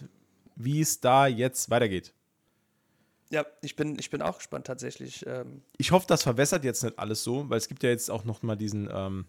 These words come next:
Speaker 1: in-, äh, Spider-Verse-Film und so.
Speaker 2: Der soll auch super gut sein.
Speaker 1: D-, ja, ich weiß, ich habe ihn noch nicht gesehen.
Speaker 2: Ich auch nicht.
Speaker 1: Ähm, und ich ho-, ich hoffe aber, dass man jetzt, ähm,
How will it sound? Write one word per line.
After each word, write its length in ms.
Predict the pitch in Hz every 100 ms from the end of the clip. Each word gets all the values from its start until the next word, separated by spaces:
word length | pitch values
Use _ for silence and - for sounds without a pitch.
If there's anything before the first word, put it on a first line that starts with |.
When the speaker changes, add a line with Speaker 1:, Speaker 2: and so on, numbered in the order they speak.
| _ _ _ _ _ _ -
Speaker 1:
in-, 180 | 123
äh, 200 | 110 104
Spider-Verse-Film 1300 | 98 - 123 139 127 131 135 - - - - 143 135
und 100 | 131
so. 240 | 120 131 131 -
Speaker 2:
Der 80 | 127
soll 160 | 127
auch 120 | 123
super 360 | 123 - - 131
gut 180 | 127 135
sein. 300 | 127 117 117 -
Speaker 1:
D-, 80 | 151 180
ja, 180 | -
ich 100 | 180
weiß, 200 | 147 170
ich 80 | 143
habe 120 | 151
ihn 60 | 156
noch 60 | 147
nicht 140 | 151
gesehen. 340 | 143 131 101 - _ -
Speaker 2:
Ich 180 | - -
auch 80 | 131
nicht. 100 | 127
Speaker 1:
Ähm, 480 | 120 120 120 113 110 _ _ _ _ _ _
und 200 | 139 139
ich 160 | 147 160
ho-, 140 | 190 -
ich 200 | 151 147
hoffe 300 | 185 - -
aber, 300 | 143 143 156
dass 320 | 139 143 -
man 240 | 147 139
jetzt, 480 | 139 147 - - - _ _ _ _ _ -
ähm, 540 | 127 123 120 120 113